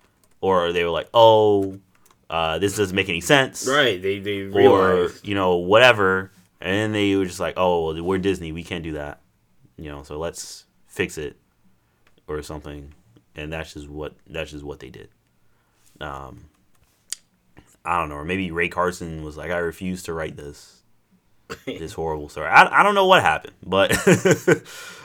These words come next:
Speaker 1: uh, but, I mean, this is just, either way, it one hundred percent doesn't work for me. It doesn't fix the issue. It just makes it even more bizarre, to be completely honest.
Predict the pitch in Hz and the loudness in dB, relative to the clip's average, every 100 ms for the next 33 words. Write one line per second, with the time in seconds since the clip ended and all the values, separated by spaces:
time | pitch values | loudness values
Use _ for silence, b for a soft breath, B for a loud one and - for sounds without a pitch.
0 | 107 - 113 113 110 104 104 127 - - | -14 -2 2 4 4 2 0 -2 -2 -4
1 | 120 123 120 147 151 135 127 127 - - | -4 -2 -2 -4 -4 -10 -8 -8 -8 -16
2 | _ - - _ - 50 50 113 139 143 | _ -20 -20 _ -20 -20 -18 -4 0 2
3 | 120 107 107 101 90 90 - - - 95 | 6 8 8 6 0 -6 -14 -20 -10 -2
4 | 98 117 117 104 101 92 85 92 101 95 | 0 0 -2 -4 -4 -6 -8 0 0 0
5 | 87 87 - 87 82 78 87 92 - 127 | -2 -6 -6 -10 -8 -6 -6 -8 -4 -4
6 | 131 127 113 117 117 113 110 104 b b | -2 -4 -4 -6 -8 -8 -10 -12 b b
7 | b b b _ 98 131 135 127 120 110 | b b b _ -4 -2 0 -4 -4 -6
8 | 110 87 78 82 95 104 104 117 147 147 | -4 -4 -4 -4 -4 -2 0 0 -4 -14
9 | - 90 90 92 90 82 82 95 113 - | -12 -12 -10 -10 -8 -8 -6 -8 -10 -18